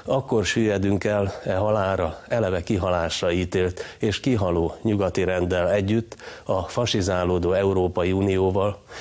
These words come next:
a náci Németországot idéző Amerikai Egyesült Államokkal és Kanadával. Szóval mi magyarok akkor veszítünk velük utolsó csatlósként, amikor már Izrael is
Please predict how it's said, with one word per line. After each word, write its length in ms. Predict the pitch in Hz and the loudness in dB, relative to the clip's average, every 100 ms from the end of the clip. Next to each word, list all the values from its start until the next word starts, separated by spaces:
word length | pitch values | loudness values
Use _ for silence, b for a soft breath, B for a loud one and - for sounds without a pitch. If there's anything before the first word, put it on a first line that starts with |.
| B | B
a 160 | 98 | -2
náci 360 | 101 117 101 104 | 0 0 0 0
Németországot 920 | 101 101 92 98 92 95 90 90 90 | 2 2 2 2 0 0 0 0 0
idéző 420 | 95 92 87 92 | 0 2 2 0
Amerikai 640 | 113 110 101 90 90 90 | 0 0 0 0 0 0
Egyesült 500 | 95 98 87 104 90 | 0 0 0 0 0
Államokkal 640 | 95 92 92 85 - 95 | 0 0 0 -2 0 0
és 220 | 92 82 - | 0 -4 -4
Kanadával. 800 | 107 101 92 98 92 92 92 - B B | -2 0 0 0 0 0 -2 -6 B B
Szóval 340 | - 117 113 | -2 2 2
mi 140 | 113 120 | 2 2
magyarok 640 | 120 127 107 95 87 - | 2 2 2 0 -2 -8
akkor 340 | - 120 - 98 | -4 -4 0 0
veszítünk 680 | 101 - 98 85 95 90 - | 2 0 -2 0 0 -2 -4
velük 580 | 117 110 107 104 - - | -2 0 0 -2 -8 -12
utolsó 540 | - 104 113 92 - 98 | -4 0 2 2 2 0
csatlósként, 800 | - 101 104 98 92 - 107 - B B | 0 -2 0 0 0 -2 -2 -4 B B
amikor 380 | - 156 143 143 | -2 0 2 2
már 320 | 131 131 131 | 2 0 0
Izrael 460 | 160 113 101 92 90 | 0 2 2 0 0
is 220 | 98 92 | 0 -2